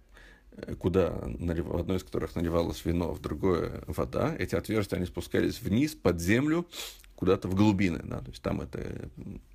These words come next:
ос-, ну, куда-то уходило, э-, эти жидкости, они уходили под землю. Так о-, дело в том, что до оба коина должны были одновременно начать и закончить возливать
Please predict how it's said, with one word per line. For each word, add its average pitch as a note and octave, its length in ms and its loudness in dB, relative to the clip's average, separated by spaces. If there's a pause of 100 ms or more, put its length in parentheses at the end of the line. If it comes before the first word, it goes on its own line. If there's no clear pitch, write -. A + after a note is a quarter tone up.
ос-, - 160 -10
ну, F2+ 140 -8 (100)
куда-то - 360 -6
уходило, - 600 -2 (340)
э-, - 80 -4
эти - 260 -6
жидкости, - 380 -6
они - 120 -6
уходили - 360 -2
под - 220 -4
землю. C3+ 360 -2 (440)
Так - 260 0 (400)
о-, A#2+ 300 4 (100)
дело A2+ 320 2
в A#2+ 60 -8
том, - 120 -4
что - 360 -2
до G#2+ 200 0
оба A#2 200 0
коина E3 300 0
должны G#2+ 200 0
были B2+ 160 4
одновременно A2+ 680 4
начать G#2 340 0
и - 60 -4
закончить F#2+ 500 -2
возливать F2+ 540 0